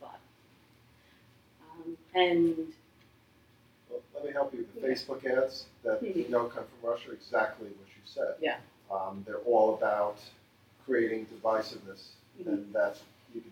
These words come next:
Speaker 2: they're spending
Speaker 1: Mm-hmm.
Speaker 2: lots of money to do exactly what you
Speaker 1: And not only that, but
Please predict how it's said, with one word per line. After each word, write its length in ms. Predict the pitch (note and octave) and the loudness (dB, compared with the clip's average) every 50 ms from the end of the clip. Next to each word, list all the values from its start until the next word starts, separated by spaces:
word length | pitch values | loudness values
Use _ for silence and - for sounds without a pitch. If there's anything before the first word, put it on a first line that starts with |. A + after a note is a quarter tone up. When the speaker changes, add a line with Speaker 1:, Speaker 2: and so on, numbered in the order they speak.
| - - - | -20 -12 -4
Speaker 2:
they're 140 | A#2+ A2 - | -4 -4 -4
spending 320 | - - A#2+ A#2 A2+ - F#3 | -4 -2 0 0 0 2 2
Speaker 1:
Mm-hmm. 60 | F3+ D#3 | 2 2
Speaker 2:
lots 160 | - - - - | 2 2 0 -8
of 80 | G#2 | -8
money 240 | A2+ - C3+ C3 - G2 - - - _ _ | -2 -2 -2 0 -2 -6 -10 -16 -20 _ _
to 60 | - G#2+ G2+ B2 C3 A#2+ | -20 -12 -4 -2 -2 0
do 80 | - - | 0 -2
exactly 480 | - - - - - - - - - - | -4 -4 -4 -2 -2 -2 -4 -8 -18 -20
what 240 | - - - - - - - - - - | -20 -18 -18 -18 -18 -18 -20 -18 -12 -6
you 60 | D3 - | 0 2
Speaker 1:
And 200 | G#3 G#3 G3+ G3+ | 2 4 4 4
not 200 | G#3 G#3+ G#3+ G#3+ | 4 6 6 4
only 200 | G3+ G3 F3+ E3+ | 4 4 4 6
that, 260 | E3+ F3+ F#3 F#3 - - | 6 6 6 4 2 0
but 200 | D3 - - | -4 -4 -4